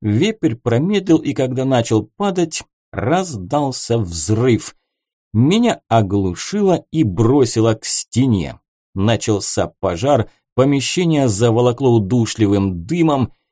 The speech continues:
И я встал, пошатываясь и выплёвывая лёгкие, пошёл к окну. Стекло хрустело под босыми ступнями, как снег.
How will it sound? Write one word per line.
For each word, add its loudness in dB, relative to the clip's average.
И -6
я 0
встал, -4
пошатываясь -2
и 2
выплёвывая 2
лёгкие, 0
пошёл -2
к -6
окну. 0
Стекло -4
хрустело -2
под -2
босыми -2
ступнями, -4
как -4
снег. -4